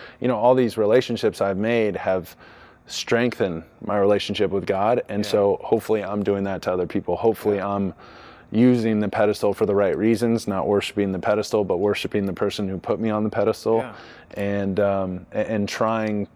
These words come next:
Speaker 1: to set that good example. And like I said, it's not perfect.
Speaker 2: Yeah, no, of course. Uh, but what it sounds like is that what you're figuring out, what you're growing in, is how to have a very real, very personal, and hear this in the right way,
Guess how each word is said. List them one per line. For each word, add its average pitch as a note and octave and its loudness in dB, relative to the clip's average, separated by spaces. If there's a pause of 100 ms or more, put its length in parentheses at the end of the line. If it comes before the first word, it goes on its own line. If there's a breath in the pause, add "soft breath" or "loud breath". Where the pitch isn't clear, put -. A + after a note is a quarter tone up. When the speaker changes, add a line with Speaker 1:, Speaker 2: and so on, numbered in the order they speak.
(140)
Speaker 1:
to A2+ -2
set G#2+ 0
that F#2+ 0
good G#2 2
example. G2 -2
And F#2 -4
like G2+ 0
I G#2+ 0
said, G2 0
it's - -6
not A2+ -2
perfect. - -4 (160)
Speaker 2:
Yeah, D3 -2
no, C#3+ -2
of C3 -10
course. B2+ -4
Uh, G2 -6
but C3+ -2 (160)
what C#3+ 0
it C3 -2
sounds F3+ 0
like A#2 2
is A#2 -4
that A#2 -2
what A#2+ -2 (220)
you're B2 -2 (220)
figuring A2+ -2
out, A2+ 0
what B2 -4
you're A2+ -2
growing A2 0
in, G#2 -8
is G#2+ -8
how B2+ 0
to C#3+ -2
have G#2+ -2 (460 soft breath)
a A2+ -4
very A2+ 2
real, A2+ 0
very A2+ 4
personal, A2+ -4
and A#2+ -4
hear B2+ 0
this B2+ -2
in B2 -2
the A2+ 0
right G#2+ -2
way, G2+ -2